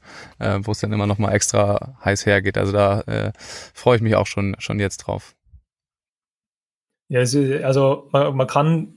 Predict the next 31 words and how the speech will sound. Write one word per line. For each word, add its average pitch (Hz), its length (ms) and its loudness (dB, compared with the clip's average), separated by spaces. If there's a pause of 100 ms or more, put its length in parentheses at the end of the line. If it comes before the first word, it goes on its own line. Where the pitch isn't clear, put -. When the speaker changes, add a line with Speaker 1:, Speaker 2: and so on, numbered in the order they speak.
Speaker 2:
den 139 100 2
Spielplan 151 480 0
gar 139 140 0
nicht, - 280 -6
ähm, 127 560 0
genau, 139 480 2
so 156 200 0
genau 147 260 2
studieren, 151 340 0
dass 143 140 0
man 139 180 -2
alle 151 260 0
Spiele 143 320 0
wirklich 139 260 -4
weiß, 127 360 0
wo 135 140 -2
sie, 135 240 -2 (560)
äh, 123 400 2
tatsächlich 143 380 0
sind, 160 240 0
wo 147 120 2
man 143 140 2
sich 143 180 0
entscheidet, 135 440 0
weil 131 100 2
es 131 80 -2
gibt - 240 -6
immer 165 240 4
irgendwo 139 300 0
ein 123 120 -4
Highlight. 123 460 -4